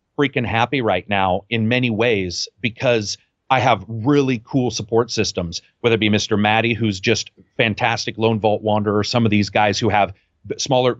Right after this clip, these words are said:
Mister Matty's got four hundred thousand almost subscribers, all these guys who, whether we agree on something or not, it, they, they're like,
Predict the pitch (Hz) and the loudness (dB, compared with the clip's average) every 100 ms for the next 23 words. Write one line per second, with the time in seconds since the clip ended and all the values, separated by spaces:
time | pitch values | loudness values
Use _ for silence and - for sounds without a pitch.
0 | 120 110 143 139 120 123 110 110 117 113 | -4 -2 0 2 2 2 0 -2 0 0
1 | 107 104 101 101 98 107 101 101 - 95 | 0 -2 2 0 2 0 0 0 -2 -6
2 | - 107 101 98 95 - _ _ _ 135 | -2 2 2 2 -2 -6 _ _ _ 0
3 | 147 135 117 127 131 120 139 123 104 _ | 2 2 0 0 0 0 0 -2 -2 _
4 | _ _ - 196 214 220 202 139 120 135 | _ _ -4 0 2 2 0 0 -2 0
5 | 196 190 185 185 165 123 113 147 208 _ | 2 0 0 0 2 2 2 2 -2 _
6 | - 143 - _ 135 143 147 139 131 _ | -2 -2 -2 _ -4 0 2 0 -2 _
7 | _ 113 147 143 135 131 113 | _ -4 0 2 2 0 0